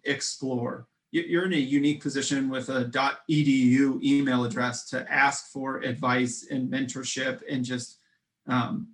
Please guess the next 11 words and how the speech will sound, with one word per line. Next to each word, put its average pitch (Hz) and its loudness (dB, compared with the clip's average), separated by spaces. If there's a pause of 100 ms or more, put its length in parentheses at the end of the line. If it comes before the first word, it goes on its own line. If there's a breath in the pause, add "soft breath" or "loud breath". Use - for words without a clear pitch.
(180)
kind 143 2
of 127 0
explore 147 0
different 147 0
industries 147 0
or 120 -2
explore 139 -2
different 127 -2 (320 soft breath)
models. 143 -2 (240)
People 175 2
answer 151 -2